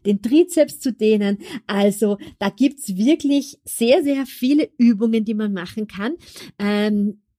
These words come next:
zu diesem Podcast gibt es ja auch einen passenden Blogbeitrag und da habe ich dir zwei, äh, <laughs> Fotos, äh, dazu gestellt von einer,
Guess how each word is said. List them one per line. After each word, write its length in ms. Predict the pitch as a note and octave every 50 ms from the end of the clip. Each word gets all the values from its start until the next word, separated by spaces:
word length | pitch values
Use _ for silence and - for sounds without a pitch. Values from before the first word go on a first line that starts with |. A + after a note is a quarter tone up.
| _ -
zu 160 | D4 D#4 F4
diesem 320 | F4 D4 C#4+ A#3+ C4 A#3+ -
Podcast 580 | F#3 F#3+ G3+ - - - A#3+ B3+ A#3 - _
gibt 220 | - B3+ A#3 - -
es 160 | A3+ G#3+ -
ja 120 | G#3 - -
auch 220 | E3+ F#3 F#3+ -
einen 340 | - - G3 F#3+ F#3+ F#3+ F#3+
passenden 880 | - - - G3 G3 - - A3 F#3+ F#3+ - - F3 F3 F3 E3 E3 _ _ _ _ - - -
Blogbeitrag 1200 | - F3+ F3 F#3 F#3 _ - - _ _ - D3+ C#3 C#3+ D3+ D#3 - - D#3+ D#3+ G3 C#4 A#4 - - - - - - D#4+ A#3+ - _
und 480 | - A3+ A3 A3 A3 A3 A3 A3+ G#3+ - _ -
da 360 | G3+ F3+ G3 A3 G#3 G3 F3+
habe 280 | F#3+ G#3 A#3 - -
ich 320 | B3+ - - G#3 - - -
dir 240 | G#3 G#3 G#3+ G3+ -
zwei, 680 | - - - D#3+ E3 E3 E3+ F#3+ G#3 G#3+ A3+ A#3 A3 _
äh, 180 | - G3 F#3+ F#3+
<laughs> 40 | G#3+
Fotos, 1000 | - - - - A3+ A#3+ C4+ C#4+ - - A#3 E3+ G#3+ A#3 - C4 B3+ B3 - - - A4+ C5+ C5 C#4 -
äh, 480 | - G#3 G#3 G3 F#3+ F#3+ F#3+ F#3 F#3+
dazu 480 | - G3 F#3+ F#3+ - - A3+ A3+ A3+ A3+ A3 - - - - B3 G#3 - _
gestellt 480 | - A3 G#3+ - - F#3+ F3+ A3 D4 -
von 180 | - G#3+ G3+
einer, 540 | - F3 F3 F3+ F3+ F3 F3 F3 F3 E3+ E3+